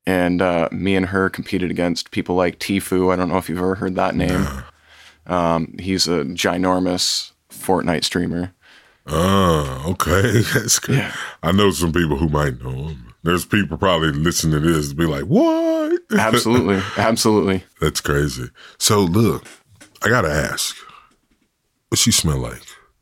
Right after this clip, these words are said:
Speaker 2: Does she have perfume on? Like, <laughs> I don't know. <laughs> Let the people know, please. Like, what was it like to, what's, what is it like to be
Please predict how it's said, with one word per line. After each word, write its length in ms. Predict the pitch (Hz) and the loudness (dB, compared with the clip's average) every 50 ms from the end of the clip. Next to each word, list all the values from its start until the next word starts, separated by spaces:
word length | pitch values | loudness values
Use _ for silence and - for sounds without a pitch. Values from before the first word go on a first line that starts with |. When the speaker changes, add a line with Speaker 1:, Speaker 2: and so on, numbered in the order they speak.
| _ _ _ _ _ _ - | _ _ _ _ _ _ -6
Speaker 2:
Does 100 | 87 82 | -4 -2
she 100 | - 87 | 0 0
have 240 | 90 92 90 85 - | 0 0 0 -2 -4
perfume 480 | - 87 - - 87 90 92 90 90 | -6 -6 -4 -2 0 2 2 2 2
on? 340 | 92 95 95 92 90 90 90 90 - _ _ - | 0 0 0 0 0 -2 -4 -8 -14 _ _ -4
Like, 280 | - 69 65 - - - | -4 -2 -4 -4 -8 -12
<laughs> 760 | - - - - - - - - - - - - - - - - | -10 -6 -6 -6 -6 -8 -12 -16 -16 -18 -20 -20 -18 -12 -6 -2
I 120 | 92 - - | -2 0 0
don't 220 | 127 110 101 80 85 | 0 0 2 2 0
know. 240 | 90 - - - - - - - _ - | 0 0 -2 -6 -10 -12 -18 -18 _ 0
<laughs> 140 | 101 104 123 - - - - - - - - - - 139 - - 160 | 2 2 2 2 -2 -10 -16 -16 -18 -18 -12 -10 -8 -8 -6 -2 0
Let 180 | 180 160 123 | 0 2 2
the 60 | - 78 | 0 -2
people 300 | - 82 78 - - 78 | 0 0 0 0 0 0
know, 260 | 80 78 64 - - | 0 0 0 -4 -6
please. 540 | - - 98 104 117 123 117 117 - - - - | -4 -2 -2 0 0 -2 -6 -8 -12 -12 -12 -10
Like, 200 | - 82 - - - - - - - - - - - - - - - - - - | -8 -8 -8 -10 -10 -4 -2 -2 -2 -4 -6 -20 -18 -18 -18 -18 -18 -20 -4 2
what 100 | - 120 139 | 4 4 6
was 140 | 147 139 123 | 6 6 4
it 80 | 131 113 | 4 4
like 240 | 113 113 113 92 - | 4 2 2 0 -2
to, 160 | - 92 90 - | -2 -2 -2 2
what's, 280 | - 113 139 127 - | 4 4 4 4 2
what 260 | 107 104 120 147 170 | 2 4 4 4 6
is 120 | 180 165 151 | 6 4 4
it 100 | 147 107 | 2 2
like 280 | 90 92 104 107 85 - | 2 2 2 2 0 0
to 100 | - 87 | -2 0
be 500 | 73 76 92 90 87 80 76 73 73 80 | 2 2 4 4 4 2 2 0 -4 -8